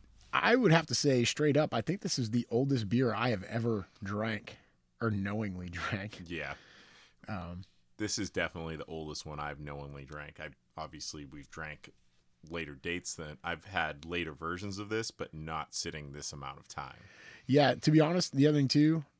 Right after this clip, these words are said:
Speaker 1: well, to be honest, I say "to be honest" too much, so I'm gonna try to stop doing that. But,
Speaker 2: Nice.
Speaker 1: um, w-, with this, with this, um, the last two episodes, and especially this one in particular, uh, this beer, I mean, in particular, um, I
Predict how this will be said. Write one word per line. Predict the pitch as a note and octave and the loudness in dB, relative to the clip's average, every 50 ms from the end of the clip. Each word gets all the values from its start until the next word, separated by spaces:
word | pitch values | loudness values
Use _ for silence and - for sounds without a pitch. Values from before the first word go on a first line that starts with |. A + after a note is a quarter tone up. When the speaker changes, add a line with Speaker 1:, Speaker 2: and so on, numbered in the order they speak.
| _ _ _ _ _ _ _ | _ _ _ _ _ _ _
Speaker 1:
well, | A#2 A#2+ | -6 -4
to | A2 - | -2 2
be | B2 C#3 | 2 4
honest, | C3+ C3 C#3+ D3+ - - | 4 4 4 2 2 2
I | A2 | 2
say | - - A#2+ A2+ | 2 4 2 2
"to | A2 - A#2+ | 2 2 2
be | A#2+ B2 | 2 2
honest" | A#2 A#2+ B2 A#2+ - - | 2 2 0 0 0 0
too | B2+ | 2
much, | B2+ B2+ C3+ - - | 2 0 0 -4 -4
so | - A2+ | -2 0
I'm | G#2+ G#2+ | 0 2
gonna | G#2+ G#2 | 0 0
try | G2+ - A2+ G#2 | -2 -2 -2 -2
to | F#2+ | -2
stop | - - - G2 F#2 | -4 -4 -4 -6 -4
doing | - G2+ G2 F#2+ | -4 -4 -4 -4
that. | F#2+ F#2 F2+ - | -4 -4 -6 -2
But, | - D3 C#3 A#2+ - - - - - - - - - - - | 0 2 2 2 -2 -6 -16 -20 -20 -20 -20 -18 -16 -10 -2
Speaker 2:
Nice. | - A#2+ A2+ A2 G#2+ G2+ G2+ G2+ - _ _ _ _ - | 0 2 2 4 2 0 0 -2 -6 _ _ _ _ 0
Speaker 1:
um, | C#3 | 2
w-, | C3+ D#3 - | 2 2 4
with | C#3+ C#3+ C3+ - | 4 4 6 8
this, | - E3+ F3+ C#3+ - - - - | 8 8 8 8 6 2 0 0
with | C3+ C3 A#2+ | 0 0 2
this, | - D3+ D#3 C3 - - - - - | 2 0 2 2 0 -2 -4 -6 -6
um, | A2 G#2+ G#2 G#2 G2 G#2 | -6 -6 -4 -2 -2 -2
the | G2+ A2 | -2 -2
last | G#2+ A#2 B2 D3+ F#3 - - | 0 0 0 0 0 0 0
two | - D#3+ B2+ | 2 2 2
episodes, | A2 - C3 - - C3 B2+ B2 A#2 | 2 0 -2 -2 0 0 0 0 -2
and | A#2 G#2+ | -2 -4
especially | G2 - - A2+ A2 - B2 A2+ G#2+ | -4 -4 -4 -6 -4 -2 -2 -2 -2
this | F#2+ G2+ G2+ - A2+ | -2 -4 -4 -4 -4
one | A2 A2 A#2 A#2 G#2+ - | -2 -2 -2 -4 -4 -4
in | A#2 G#2+ | -4 -4
particular, | G#2+ G2+ - A#2 G#2+ - B2 A#2+ A2+ G#2 C3 B2+ - - - - - _ _ _ - | -4 -2 -2 -2 -2 0 0 0 0 0 -2 -2 -6 -12 -20 -20 -20 _ _ _ -8
uh, | G#2+ G#2 G2+ F#2+ | -4 -4 -2 -2
this | G2+ A2+ G2+ | 0 -2 -2
beer, | - - G#2 G#2 G#2+ A2 A2+ - | -2 -2 0 0 0 -2 -2 -2
I | A2 | 0
mean, | A2 A2+ A#2 A2+ A2+ | 0 2 2 2 0
in | A2 | -2
particular, | G#2+ A2+ - A#2+ A2+ - A#2+ A#2+ A#2+ A#2+ - - - - - - _ _ _ | -4 -4 -6 -6 -4 -2 -2 -2 -2 -4 -8 -14 -20 -20 -20 -20 _ _ _
um, | A2 A2 G#2+ G2+ F#2 F#2 F2+ - - _ _ - - | -4 -2 -2 -2 -4 -4 -6 -8 -12 _ _ -8 -2
I | - A2 B2+ D#3 F3+ F#3+ G3+ G3 F#3 E3 | 0 0 0 0 0 0 0 0 -2 -2